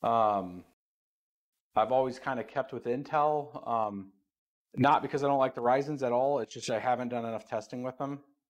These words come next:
to feel confident on 'em. Um, and the few things that I've helped with, I've had some, some minor issues with them. I, but, um,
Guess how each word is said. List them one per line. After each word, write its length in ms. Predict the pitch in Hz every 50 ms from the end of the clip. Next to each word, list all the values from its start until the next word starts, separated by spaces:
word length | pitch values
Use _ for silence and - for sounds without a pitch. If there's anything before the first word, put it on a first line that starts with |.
| _ -
to 80 | -
feel 240 | - - 123 110 107
confident 480 | - - 117 113 123 - 135 127 123 123
on 160 | 123 127 127
'em. 300 | 127 131 131 123 - - -
Um, 400 | 101 107 107 107 101 98 95 -
and 240 | - 110 110 107 107
the 60 | 104
few 340 | - - - 123 120 120 117 120 _ -
things 220 | 123 117 117 110
that 100 | 113 107
I've 140 | 101 98 -
helped 260 | - 113 110 - -
with, 200 | 131 127 123 123 - - _ _ _ _ _ _ _ _ _ _ -
I've 100 | - 101
had 220 | 104 113 110 107 -
some, 360 | - 110 101 101 101 - - -
some 240 | - - - 107 104
minor 320 | 101 101 110 110 107 107
issues 320 | 107 107 107 - 127 123 123
with 100 | 135 135
them. 220 | 147 143 143 139 -
I, 160 | - 113 110
but, 500 | 107 104 101 110 107 101 - - - - _ _ _ _ _ _ _ - -
um, 480 | 110 110 104 98 95 90 85 90 82